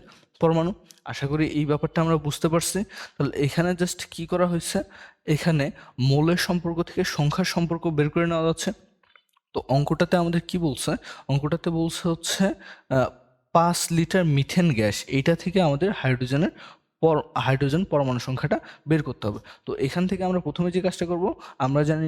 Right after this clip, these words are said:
লিখে লিখব প্রমাণ অবস্থায় এক মোল মিথেন গ্যাস সমান হচ্ছে বাইশ পয়েন্ট চার লিটার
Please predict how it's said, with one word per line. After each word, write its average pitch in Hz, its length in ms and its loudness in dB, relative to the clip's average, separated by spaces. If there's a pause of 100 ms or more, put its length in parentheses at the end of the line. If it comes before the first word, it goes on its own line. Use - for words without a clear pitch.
(100)
লিখে 147 260 0
লিখব 151 160 -2 (180)
প্রমাণ 143 300 -2 (160)
অবস্থায় 131 420 0 (200)
এক - 80 -2 (140)
মোল 160 140 2 (380)
মিথেন 160 300 0 (100)
গ্যাস 160 200 2
সমান 156 200 -2
হচ্ছে - 160 -10 (120)
বাইশ 120 300 2
পয়েন্ট 160 260 0
চার 147 200 4
লিটার 143 200 0